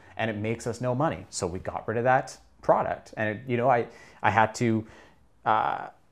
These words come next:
you know, there was a, a pride aspect. So I had to sort of just check my pride, but we got rid of it. We got rid of some other things. We optimized some other things, and we're a hell of a lot more profitable now. But that only comes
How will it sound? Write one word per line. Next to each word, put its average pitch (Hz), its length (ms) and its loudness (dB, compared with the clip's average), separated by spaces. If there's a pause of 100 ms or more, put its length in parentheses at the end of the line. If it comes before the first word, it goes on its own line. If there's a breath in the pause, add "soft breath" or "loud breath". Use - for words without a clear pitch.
you 135 80 0
know, 117 140 2
there 113 120 2
was 113 120 0
a, 113 120 -4
a 120 60 0
pride 110 480 4
aspect. 101 640 0
So 120 120 0
I 101 80 4
had 101 200 2
to 104 80 -6 (160)
sort 117 340 0
of 98 60 -6
just 104 160 -6 (420)
check - 520 0
my 110 180 2
pride, 131 480 4
but 131 120 -2
we 127 80 -2
got 131 260 4
rid 117 160 2
of 120 120 -2
it. 175 120 2
We 131 100 -4
got 139 200 6
rid 135 120 4
of 139 60 0
some 139 200 -4
other 120 220 0
things. 139 380 -2
We 123 120 -4
optimized 135 600 0
some 135 180 -6
other 120 240 0
things, 185 440 -6 (280 loud breath)
and 156 200 2
we're 170 140 4
a 160 40 6
hell 175 160 4
of 185 80 4
a 196 40 2
lot 185 180 4
more 190 140 0
profitable 151 580 0
now. 90 340 -6
But 135 140 -4
that 143 180 4
only 151 240 -2
comes 135 520 -4